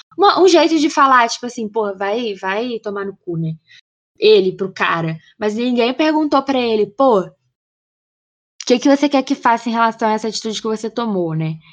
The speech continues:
E aí capitalizaram em cima da parada, que foi uma parada muito vergonhosa. Então, assim, escutem o Vinícius Júnior, escutem outros atletas negros em relação ao que que eles querem que seja feito e o que que, o que que eles acham que tem que ser feito, porque é nesse momento que a gente pode ser mais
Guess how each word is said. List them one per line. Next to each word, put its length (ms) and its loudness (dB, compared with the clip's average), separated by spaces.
E 140 0
aí 100 4
capitalizaram 680 0
em 40 -4
cima 200 -4
da 80 0
parada, 480 2
que 60 -20
foi 140 -8
uma 100 -10
parada 360 -8
muito 300 -10
vergonhosa. 580 -4
Então, 200 -2
assim, 220 -4
escutem 560 2
o 40 -2
Vinícius 460 -2
Júnior, 240 -2
escutem 420 -6
outros 220 -6
atletas 560 -6
negros 500 -2
em 100 0
relação 360 0
ao 40 -4
que 140 -4
que 80 -6
eles 160 -2
querem 260 0
que 80 -14
seja 260 0
feito 540 2
e 100 0
o 40 -2
que 160 4
que, 240 -6
o 60 2
que 100 2
que 180 4
eles 400 4
acham 440 0
que 160 -6
tem 120 -4
que 80 -18
ser 160 -6
feito, 300 0
porque 260 -6
é 100 0
nesse 280 -2
momento 320 -2
que 100 -4
a 120 2
gente 300 -2
pode 240 -2
ser 320 0
mais 920 -2